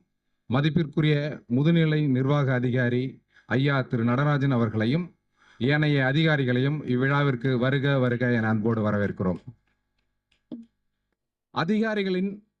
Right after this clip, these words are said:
ஆலோசனைப்படி அருமையாக பணியாற்றி கொண்டிருக்கும் மரத்தின் இலைகளாகிய பணியாளர்களாகிய சகோதர சகோதரிகள் உங்கள் அனைவரையும் வருக, வருக என அன்போடு வரவேற்கிறோம்.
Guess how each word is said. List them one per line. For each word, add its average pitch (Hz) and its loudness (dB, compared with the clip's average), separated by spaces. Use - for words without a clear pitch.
ஆலோசனைப்படி 151 0
அருமையாக 147 2
பணியாற்றி 147 0
கொண்டிருக்கும் 127 -2
மரத்தின் 156 -2
இலைகளாகிய 139 0
பணியாளர்களாகிய 120 0
சகோதர 127 0
சகோதரிகள் 113 -2
உங்கள் 107 -2
அனைவரையும் 110 0
வருக, 110 -4
வருக 104 -4
என 98 -4
அன்போடு 95 -4
வரவேற்கிறோம். 90 -4